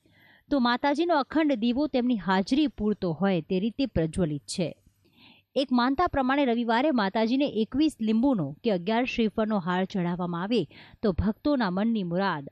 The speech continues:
અચૂક પૂર્ણ થાય છે. અમદાવાદના બાપુનગર વિસ્તારમાં આવેલ મહાકાળી માતાના ધામમાં ન માત્ર અમદાવાદના વિવિધ વિસ્તારોથી પરંતુ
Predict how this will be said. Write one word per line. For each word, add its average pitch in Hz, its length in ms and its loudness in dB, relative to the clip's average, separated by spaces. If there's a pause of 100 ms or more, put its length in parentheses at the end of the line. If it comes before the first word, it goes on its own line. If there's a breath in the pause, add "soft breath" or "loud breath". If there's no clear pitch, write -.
(140)
અચૂક 285 340 0 (100)
પૂર્ણ 196 260 -2
થાય 147 280 -6
છે. - 360 -8 (1040)
અમદાવાદના 311 560 0
બાપુનગર 262 580 -2
વિસ્તારમાં 233 580 -4
આવેલ 190 320 -4
મહાકાળી 202 540 -2
માતાના 208 480 -6
ધામમાં 175 480 -4 (360 soft breath)
ન 185 160 2
માત્ર 214 360 -4
અમદાવાદના 170 720 -4
વિવિધ 165 300 -8
વિસ્તારોથી 170 680 -4 (340 loud breath)
પરંતુ 285 320 0